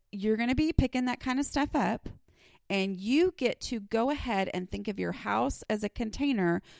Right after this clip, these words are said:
before you start bringing in cabinets and, um, drawers and furniture. So as you look at your room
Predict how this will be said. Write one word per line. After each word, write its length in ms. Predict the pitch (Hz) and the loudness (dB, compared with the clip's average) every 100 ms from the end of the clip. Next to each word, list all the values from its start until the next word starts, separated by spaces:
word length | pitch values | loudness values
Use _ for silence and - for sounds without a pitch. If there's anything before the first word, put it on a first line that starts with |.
| - - | -8 -2
before 400 | 190 - 202 214 | -2 0 2 2
you 260 | 196 202 | 2 0
start 600 | 214 - 185 165 165 - - _ _ | 0 0 4 4 2 -4 -20 _ _
bringing 340 | - 196 196 190 | 0 2 0 0
in 400 | - 175 165 175 _ - | 2 4 2 -2 _ -10
cabinets 680 | - 185 175 165 - - - _ _ - | -4 -2 2 0 0 -6 -14 _ _ -4
and, 520 | 170 160 156 143 - - _ _ 160 | 0 2 0 -2 -6 -14 _ _ -2
um, 260 | 151 143 - | -2 -2 -6
drawers 640 | 180 175 165 160 156 156 - | -2 2 4 4 2 -2 -6
and 180 | 160 156 | -6 -4
furniture. 400 | 156 107 - - - _ _ _ - | -6 -6 -6 -8 -12 _ _ _ -10
So 360 | - 190 170 - | 2 4 6 4
as 420 | - 196 240 262 262 | 2 2 2 0 0
you 140 | 277 | 0
look 220 | 262 285 | 0 0
at 80 | 294 | -2
your 180 | 294 302 | -2 0
room 580 | 349 370 202 175 220 | 2 4 4 2 -2